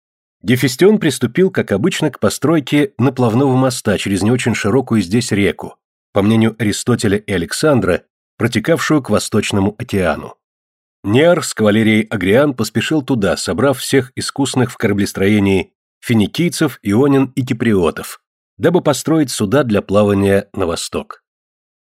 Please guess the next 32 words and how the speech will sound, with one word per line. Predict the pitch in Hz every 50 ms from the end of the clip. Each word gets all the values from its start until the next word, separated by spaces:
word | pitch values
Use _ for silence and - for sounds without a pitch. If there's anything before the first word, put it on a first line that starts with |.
| _ -
План | 95 117 151 175 175 165 - -
Александра | 127 117 110 107 - - - 110 120 123 120 107 104 107
прост. | 107 - - - 82 - - - - - - _ _ _ _ _ _ _ _ _ _ _ -
Перейдя | 110 107 120 113 98 120 120 110 - _ -
Инд, | 135 151 156 151 127 - - - -
армия | - 147 156 156 156 151 139
пройдёт | - 120 113 113 143 151 123 -
ещё | 139 139 127 - - 117 101
две-три | - - 85 110 131 127 123 104 98
тысячи | - - 143 - - 123 - 131
стадий | 120 - - 117 110 107 113
суши, | 107 - - - 95 82 - - 95 85 - _ -
не | - 117 131
населённых | 139 127 120 - 127 120 151 160 151 147 143 123
до | 113 117 110
берегов | 110 104 101 90 110 110 - -
океана. | - 113 - - 107 95 87 76 71 - - - _ _ _ _ _ _ _ _ _ _ _ _
А | - 95 98
флот | - 127 180 196 - -
Неарха | 151 175 190 185 147 - 160 139
будет | 143 156 170 147
готов | 127 120 113 117 151 131 -
к | - -
перевозке | - 110 107 113 151 147 - - 123
всех | 107 - - 151 151 - - -
океаном | - 117 - - 113 135 135 131 127 123 123
на | 123 117
запад, | 98 98 101 87 82 - 82 - -
в | 87 92
Нил | 107 110 117 127 135 - -
и | - 117
Александрию, | 110 107 107 - - - 117 110 98 92 87 80 73 62 -